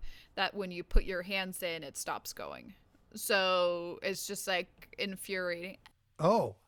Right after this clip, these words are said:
Speaker 2: that's a funny prank.
Speaker 1: Funny enough for me to write it down, but not funny enough for me to actually do something about it.
Speaker 2: Well, can I tell you what you should save some of these for? And you may already be well into your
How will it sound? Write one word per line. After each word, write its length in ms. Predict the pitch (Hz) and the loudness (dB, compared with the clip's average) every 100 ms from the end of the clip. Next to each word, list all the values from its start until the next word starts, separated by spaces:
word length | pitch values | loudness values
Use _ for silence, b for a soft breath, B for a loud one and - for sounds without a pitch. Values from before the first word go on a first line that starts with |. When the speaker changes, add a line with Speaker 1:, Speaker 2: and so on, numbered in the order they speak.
| - | -4
Speaker 2:
that's 200 | 165 185 | -2 0
a 40 | 214 | 2
funny 240 | 214 151 | 4 4
prank. 360 | - 139 170 - b b _ | 4 2 2 -2 b b _
Speaker 1:
Funny 480 | - 311 311 339 | -6 -4 -2 0
enough 260 | 269 247 262 | 0 0 -2
for 140 | - 233 | -2 -2
me 120 | 247 | 0
to 100 | 214 | -2
write 320 | 208 240 254 | -2 -2 0
it 200 | 233 214 | -2 -2
down, 640 | 233 240 262 269 277 294 - 220 | -2 0 0 -2 -4 -6 -8 -8
but 480 | 214 202 190 185 - | -2 0 2 0 -4
not 320 | 208 202 - | -4 -4 -6
funny 580 | 214 202 196 185 190 - _ - | -6 -4 -4 -6 -8 -14 _ -12
enough 260 | 185 175 - - - - | -6 -6 -8 -18 -20 -10
for 260 | 185 170 170 | -6 -6 -8
me 160 | 170 | -12
to 100 | - | -8
actually 380 | 175 165 170 165 | -8 -8 -10 -12
do 180 | 151 156 | -12 -14
something 380 | - 156 - - | -14 -14 -14 -14
about 300 | - - - | -14 -12 -10
it. 240 | - - b b b b b b b b _ | -10 -12 b b b b b b b b _
Speaker 2:
Well, 340 | 175 170 180 175 | -2 4 6 4
can 180 | - 165 | 4 4
I 60 | |
tell 220 | 139 185 | 6 6
you 100 | 190 | 8
what 160 | 180 151 | 6 4
you 80 | 143 | 2
should 240 | 123 131 | -2 -2
save 260 | - 170 - | 2 2 4
some 220 | 175 160 | 0 0
of 60 | 143 | 0
these 180 | 147 | -2
for? 480 | - - 139 135 123 b b | -2 -2 2 2 2 b b
And 140 | 135 | 2
you 80 | 151 | 4
may 180 | 151 156 | 8 10
already 260 | 151 151 | 10 8
be 320 | 135 139 131 113 b b | 6 4 2 -2 b b
well 320 | 135 160 170 | 4 8 8
into 460 | 139 165 160 - 139 | 8 4 4 2 0
your 500 | 123 131 123 123 | 2 2 4 2